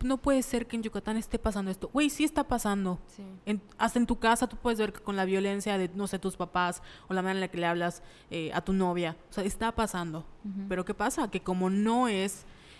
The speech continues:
Speaker 1: eh, como esperamos a que llegue hasta el punto máximo del violentómetro o no queremos reconocer que nosotros somos parte de esa cultura, pues no pasa nada.
Speaker 2: Ujú.
Speaker 1: Terrible.
Speaker 2: Y, eh, eh, estoy así súper molesta.
Speaker 1: Sí, estamos,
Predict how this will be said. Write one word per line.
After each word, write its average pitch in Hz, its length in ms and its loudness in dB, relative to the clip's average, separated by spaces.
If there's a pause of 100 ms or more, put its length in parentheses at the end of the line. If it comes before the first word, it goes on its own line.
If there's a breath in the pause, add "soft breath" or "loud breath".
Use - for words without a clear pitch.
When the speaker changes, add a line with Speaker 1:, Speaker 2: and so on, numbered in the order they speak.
Speaker 1:
eh, 165 320 -6
como 185 200 -2
esperamos 214 440 0
a 220 60 0
que 185 160 -4
llegue 196 200 4
hasta 196 200 0
el 170 100 0
punto 202 300 0
máximo 185 500 0
del 165 120 -2
violentómetro 165 840 -2 (300 loud breath)
o 190 100 6
no 214 160 4
queremos 196 380 2
reconocer 175 440 -2
que 190 120 -2
nosotros 196 480 -2
somos 190 200 -2
parte 170 240 -6
de 165 60 -4
esa 170 140 -8
cultura, 233 420 -4 (520)
pues 247 140 -6
no 302 120 -2
pasa 349 240 -6
nada. 349 200 -2 (220)
Speaker 2:
Ujú. 220 380 -4 (1160)
Speaker 1:
Terrible. 196 360 2
Speaker 2:
Y, 185 240 -2
eh, 190 280 -2 (180)
eh, 196 200 -4
estoy 202 400 0
así 185 300 -2
súper 175 400 -4
molesta. 180 520 -6 (220)
Speaker 1:
Sí, 196 140 -4
estamos, 226 400 -4